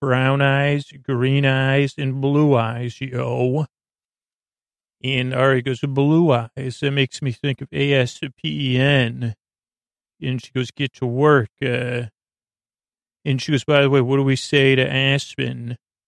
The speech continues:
And Arya says, "Not today." And so Arya's out. Uh,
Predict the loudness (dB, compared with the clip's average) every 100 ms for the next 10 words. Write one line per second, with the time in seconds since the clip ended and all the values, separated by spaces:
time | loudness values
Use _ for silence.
0 | _ -6 -2 0 0 -2 -2 2 2 2
1 | -2 -4 -4 -4 -2 0 0 -2 -4 -2
2 | 2 4 4 4 0 -6 -10 _ -8 -8
3 | -6 0 4 4 4 2 0 0 -2 -4
4 | _ -6 -6 -8 -10